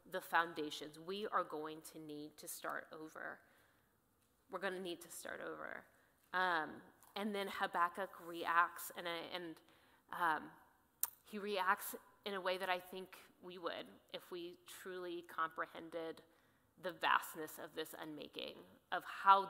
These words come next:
deeply and how profoundly and how strongly God cares about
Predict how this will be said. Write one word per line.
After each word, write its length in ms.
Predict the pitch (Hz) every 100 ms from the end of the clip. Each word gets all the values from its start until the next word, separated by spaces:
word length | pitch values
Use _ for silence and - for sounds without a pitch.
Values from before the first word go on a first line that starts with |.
| 151
deeply 640 | 156 165 170 175 214 208 -
and 100 | 175
how 140 | 175
profoundly 840 | - 180 - 165 156 165 165 165 -
and 80 | 160 165
how 80 | 165
strongly 600 | - - 170 151 160 160
God 200 | - 151 160 -
cares 240 | 165 160 -
about 480 | - 151 151 139